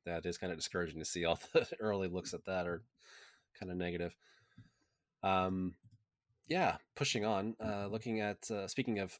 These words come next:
negative first reactions, uh, Nintendo Switch Online's expansion pack,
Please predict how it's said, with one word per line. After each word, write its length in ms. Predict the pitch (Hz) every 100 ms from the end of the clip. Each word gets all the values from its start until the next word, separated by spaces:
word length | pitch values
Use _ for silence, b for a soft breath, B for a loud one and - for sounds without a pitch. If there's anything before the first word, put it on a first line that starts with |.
| -
negative 380 | 127 107 101 95
first 300 | - 98 -
reactions, 580 | 87 95 - 85 - -
uh, 600 | 101 101 98 92 87 85 - _ _ 107
Nintendo 300 | 107 131 123
Switch 220 | - 120
Online's 480 | 104 104 104 101 95
expansion 500 | 98 117 113 - 95
pack, 300 | 90 95